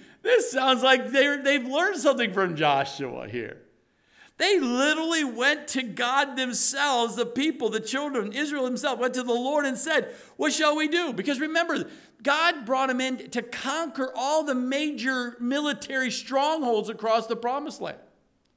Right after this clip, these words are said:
They divided up the land, and they all had their, their promised land that they were given, their, their inheritance. But once they got into the p-, lands that they were to possess,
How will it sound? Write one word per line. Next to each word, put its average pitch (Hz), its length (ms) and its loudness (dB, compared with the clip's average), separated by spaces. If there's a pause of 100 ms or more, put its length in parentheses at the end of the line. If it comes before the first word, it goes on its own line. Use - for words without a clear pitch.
(380)
They 269 120 0
divided 285 500 4
up 285 140 2
the 294 100 0
land, 294 380 2
and 220 80 -4
they 220 60 0
all 262 180 4
had 269 300 2
their, 262 340 4 (160)
their 240 140 8
promised 269 560 2
land 247 240 0
that 233 80 -6
they 247 80 -2
were 254 180 0
given, 254 380 0
their, 220 240 2
their 247 180 2
inheritance. 233 1040 -2 (680)
But 254 140 6
once 302 200 4
they 285 80 2
got 269 220 4
into 247 240 0
the 247 100 4
p-, 254 240 -4
lands 294 380 2
that 247 80 -2
they 240 80 2
were 247 100 2
to 226 100 2
possess, 262 560 0